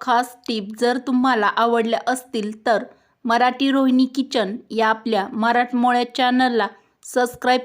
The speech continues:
करा, लाईक करा व असेच नवनवीन व छान छान व्हिडिओ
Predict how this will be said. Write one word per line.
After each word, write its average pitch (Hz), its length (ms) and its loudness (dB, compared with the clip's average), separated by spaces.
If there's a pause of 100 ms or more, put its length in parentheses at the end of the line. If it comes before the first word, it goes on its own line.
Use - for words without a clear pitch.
(120)
करा, 233 320 2
लाईक 226 440 0
करा 196 260 0 (400)
व 220 120 2
असेच 247 460 2
नवनवीन 247 760 2
व 220 160 0
छान 226 380 -4
छान 254 200 0
व्हिडिओ 202 300 0